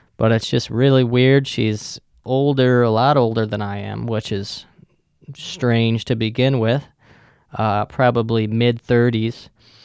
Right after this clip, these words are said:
And, um, these people, they al-, they always usually, like, have, like, she has a husband, which is strange. And,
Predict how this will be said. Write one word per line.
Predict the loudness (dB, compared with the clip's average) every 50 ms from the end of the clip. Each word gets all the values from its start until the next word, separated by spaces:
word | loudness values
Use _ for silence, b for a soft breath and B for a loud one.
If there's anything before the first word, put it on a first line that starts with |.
| b b b b b b b b b b _ -4
And, | -2 0 0 0 0 0 0 0
um, | 0 0 0 -2 -2 -4 -8 -12 -14 -16 -18 -20 _ _ _ _ _ _ _ _ -4
these | -2 0 0 -2 -4
people, | -4 -4 -4 -2 -2 -2 -2
they | 0 0 0
al-, | 0 0 -2 -2 -6
they | -6 -4 -2
always | 0 0 2 0 0 0
usually, | -2 -2 -4 -4 -2 -2 0
like, | 0 0 -2 -2
have, | -2 0 2 2 2 2 0 -4 -10 -20 -20 _ -6
like, | -4 -4 -4 -4
she | -2 0 0
has | 2 4 4 2 2 2 0
a | -2
husband, | 0 0 0 -2 -2 -8 -14 -16 -18
which | -18 -20 -20 -20
is | -20 -16 -14
strange. | -12 -12 -12 -14 -14 -14 -12 -8 -8 -8 -6 -6 -4 -4 -4 -4 -6 -8
And, | -6 -4 -2 -2 -2 -2 -2 -4 -6